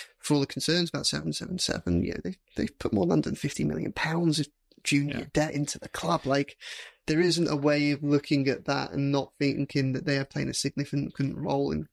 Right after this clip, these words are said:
Speaker 1: in, in, in paying the bills that are keeping everything going, 'cause why else would you take on that debt? So, you know, it's, it's a really, I, you know, I don't know what the answer on that is. I, like, I think, you know, I have serious concerns over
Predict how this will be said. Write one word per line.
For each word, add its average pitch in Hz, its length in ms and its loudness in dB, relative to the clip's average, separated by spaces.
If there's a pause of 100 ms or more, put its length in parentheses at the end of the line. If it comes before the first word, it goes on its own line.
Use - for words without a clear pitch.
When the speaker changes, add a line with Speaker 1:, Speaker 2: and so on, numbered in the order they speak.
Speaker 1:
in, - 200 -2
in, 147 280 0 (120)
in 147 200 0
paying 139 380 2
the 135 60 -2
bills 139 340 0
that - 100 -4
are - 20 -8
keeping 143 380 -2
everything 147 500 -6
going, 147 480 -2
'cause - 160 -6
why 151 160 2
else 147 220 -6
would - 100 -6
you 147 60 -4
take 147 300 0
on 156 140 2
that - 240 -8
debt? 165 380 -2 (640)
So, 160 600 2 (320)
you 160 240 2
know, 139 140 2
it's, 143 160 0
it's 156 180 2
a 156 60 4
really, 175 220 6 (120)
I, 160 160 -2
you 151 180 2
know, 139 60 2
I 143 40 2
don't 160 220 2
know 165 140 6
what 160 160 6
the 147 120 4
answer 139 340 -2
on 135 100 0
that 135 140 0
is. - 240 -2
I, - 100 -4
like, - 280 -4
I 147 40 -2
think, 147 360 -2 (580)
you 156 100 2
know, - 160 -2
I 143 120 -4 (180)
have 143 260 -2
serious 139 380 2
concerns 139 600 0
over 143 460 -4